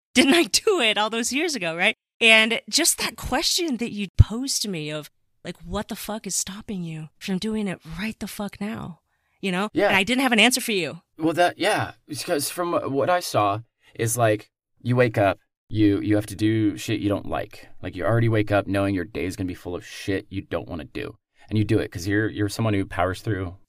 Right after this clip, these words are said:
Speaker 2: You're someone who, like, really, you know, will take things and handle them.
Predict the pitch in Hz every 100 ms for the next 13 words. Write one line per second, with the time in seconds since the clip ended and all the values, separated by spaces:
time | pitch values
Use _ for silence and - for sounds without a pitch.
0 | _ _ 101 98 95 98 95 92 87 101
1 | - 92 92 92 92 - 90 73 58 -
2 | 92 - 85 - 87 82 76 78 76 52